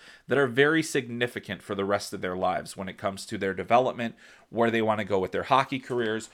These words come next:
where they wanna go with their academic careers. I mean, there's not always a great fit. There have been plenty of instances where players have lost their scholarships or, or have been, you know, had a spot and then it got it taken away and were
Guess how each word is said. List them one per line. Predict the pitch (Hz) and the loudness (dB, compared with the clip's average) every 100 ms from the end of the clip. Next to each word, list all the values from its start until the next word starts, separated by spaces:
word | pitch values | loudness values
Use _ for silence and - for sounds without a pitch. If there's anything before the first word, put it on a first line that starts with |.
| - - | -20 -6
where | 120 123 | -2 0
they | |
wanna | 120 117 113 | 2 2 2
go | 113 | 0
with | 107 | 0
their | 107 92 | 0 2
academic | 98 - 95 123 135 131 | 2 0 -2 0 0 -4
careers. | - 127 117 117 | -2 2 2 2
I | 101 | -2
mean, | 104 98 | -8 -4
there's | 95 92 | -4 -4
not | 117 123 - | -2 -2 2
always | 113 113 104 | 2 2 -2
a | 101 | -6
great | 98 95 | -6 -6
fit. | - 135 135 - | -4 -2 -2 -2
There | 95 | -4
have | 90 | -4
been | 95 90 | -6 -6
plenty | 110 104 | -6 -4
of | 95 | -6
instances | 101 - 101 104 92 | -8 -10 -10 -10 -8
where | 87 | -10
players | - 95 95 92 | -4 -2 -2 -4
have | 92 | -6
lost | 90 82 - | -6 -6 -10
their | 85 | -8
scholarships | - 127 135 127 127 120 - | 2 4 4 2 -2 -2 -4
or, | 87 - - - - | -6 -8 -20 -20 -4
or | 90 | -2
have | 95 87 | -2 -2
been, | 95 92 | -4 -4
you | 90 87 | -6 -8
know, | 85 87 - - | -6 -8 -10 -14
had | - 104 113 | -6 6 6
a | 113 | 6
spot | - 117 113 104 | 4 6 6 4
and | 95 | -4
then | 87 | -10
it | 76 - _ _ _ - | -12 -18 _ _ _ -2
got | 95 | -2
it | - | -2
taken | 98 92 | -6 -6
away | 85 110 143 139 131 | -2 4 6 8 6
and | 98 92 - | 0 -8 -14
were | 87 82 | -10 -8